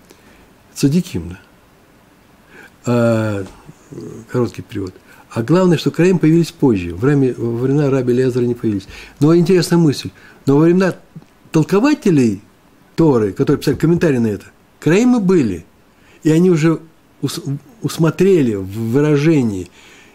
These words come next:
«не делайте так, чтобы ваши дети увлекались только письменной за счет устной Торы»,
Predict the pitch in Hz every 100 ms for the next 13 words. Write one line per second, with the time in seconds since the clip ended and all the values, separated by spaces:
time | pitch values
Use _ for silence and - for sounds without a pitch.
0 | _ - 131 131 151 147 143 143 143 -
1 | 131 131 127 131 127 120 139 143 123 139
2 | - 131 151 - 123 113 110 104 120 -
3 | 151 - - 240 277 - 175 117 - -
4 | 139 113 92